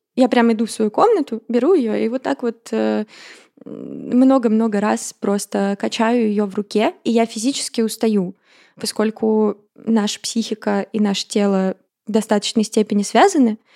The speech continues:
Когда физически выпускаешь пар, выпускаешь вот эту энергию, эмоционально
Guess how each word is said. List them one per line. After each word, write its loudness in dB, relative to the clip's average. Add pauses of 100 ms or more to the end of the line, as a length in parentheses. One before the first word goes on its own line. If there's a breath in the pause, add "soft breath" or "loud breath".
(200 soft breath)
Когда 2
физически -2
выпускаешь -4
пар, 2
выпускаешь -4
вот -6
эту -4
энергию, 0 (340 soft breath)
эмоционально 4